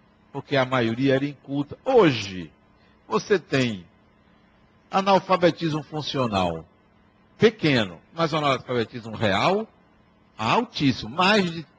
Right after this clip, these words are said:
trinta por cento da população não sabe ler. E mais de cinquenta não lê,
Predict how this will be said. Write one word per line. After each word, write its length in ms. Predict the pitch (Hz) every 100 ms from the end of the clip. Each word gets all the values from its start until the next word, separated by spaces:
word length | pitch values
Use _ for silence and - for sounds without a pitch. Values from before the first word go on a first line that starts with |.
| -
trinta 420 | 254 262 262 214
por 220 | - 170
cento 340 | - 180 175 147
da 100 | 147
população 840 | 131 120 120 95 - 120 143 175 - _ _ _
não 640 | 143 139 151 175 208 220 202
sabe 580 | - 143 151 151 147
ler. 460 | 165 120 101 95 80 - _ _ _ _ _
E 100 | 175
mais 480 | 180 151 170 190 160
de 80 | 156
cinquenta 680 | - 143 123 139 175 185
não 300 | 180 185 254
lê, 320 | 262 139 135